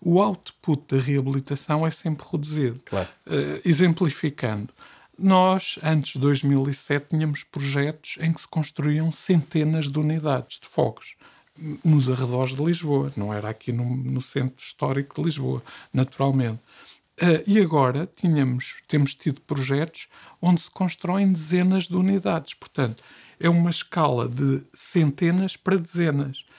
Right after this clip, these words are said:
Speaker 1: A, a, a, a importância da reabilitação numa cidade como Lisboa e Porto é da maior, é, é mesmo muito
Speaker 2: Sim, sim,
Speaker 1: importante.
Speaker 2: esta, eh,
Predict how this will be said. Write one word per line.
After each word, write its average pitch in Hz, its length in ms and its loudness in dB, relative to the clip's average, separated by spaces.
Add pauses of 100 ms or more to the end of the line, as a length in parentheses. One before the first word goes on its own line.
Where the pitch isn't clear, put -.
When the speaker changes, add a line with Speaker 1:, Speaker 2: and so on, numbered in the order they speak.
(1500)
Speaker 1:
A, 190 60 2
a, 143 1000 2
a, - 0 -
a - 20 6
importância 175 680 2
da 160 120 0
reabilitação 143 840 0
numa 131 260 2
cidade 131 460 -2
como 127 280 2
Lisboa 123 380 -2
e 117 40 -4
Porto - 400 -4
é 127 60 0
da 120 120 -4
maior, 117 520 -4
é, 113 140 -10 (600)
é 131 260 -2
mesmo 147 500 2
muito 147 240 0
Speaker 2:
Sim, 139 80 0
sim, 139 80 2
Speaker 1:
importante. 147 460 2
Speaker 2:
esta, - 20 -8
eh, 92 180 -10